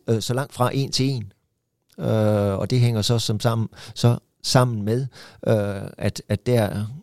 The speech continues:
er vi fortsat fortrøstningsfuld med, at der kommer en rentenedsættelse, øh, i juni, men jo også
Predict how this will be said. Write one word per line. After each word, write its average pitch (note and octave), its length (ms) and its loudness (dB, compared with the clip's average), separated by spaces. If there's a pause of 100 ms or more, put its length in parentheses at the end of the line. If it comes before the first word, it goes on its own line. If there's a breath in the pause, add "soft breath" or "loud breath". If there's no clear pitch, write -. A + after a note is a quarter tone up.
(120)
er A2+ 100 -2
vi G2+ 180 0 (560)
fortsat A#2+ 320 2
fortrøstningsfuld A2+ 600 0
med, G#2 120 2
at F#2 120 0
der G2+ 60 0
kommer A2 280 2
en F2 100 -2
rentenedsættelse, G2 840 0 (400 loud breath)
øh, F2+ 500 -2
i A#2+ 80 0
juni, B2+ 360 2 (180 loud breath)
men C#3+ 160 2
jo C3+ 200 -2
også A#2 460 -2